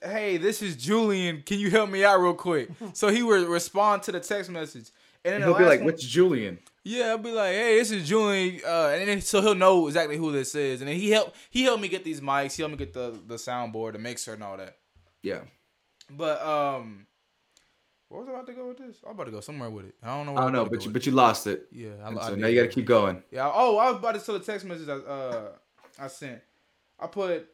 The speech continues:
Speaker 1: 'cause I'm starting to get into interviews. I wanna do, start getting, uh, interviewing people too. I was gonna interview this guy named Flat Reacts with, like, two million subs on YouTube.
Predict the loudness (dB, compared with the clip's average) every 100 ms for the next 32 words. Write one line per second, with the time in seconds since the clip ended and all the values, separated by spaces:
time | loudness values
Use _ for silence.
0 | _ _ _ -4 -4 -2 4 4 4 0
1 | -2 -4 -6 -4 -4 -4 -4 -4 -2 -4
2 | -4 -2 -2 -2 -6 -8 -12 -10 -8 -6
3 | -8 -6 -8 -8 -10 -6 -4 -4 -6 -8
4 | -10 -10 -8 -8 -8 -4 -4 -4 -10 -4
5 | -4 -2 -4 -4 -6 -14 -12 -14 -8 -6
6 | -6 -6 -6 -4 -6 -8 -12 -10 -10 -10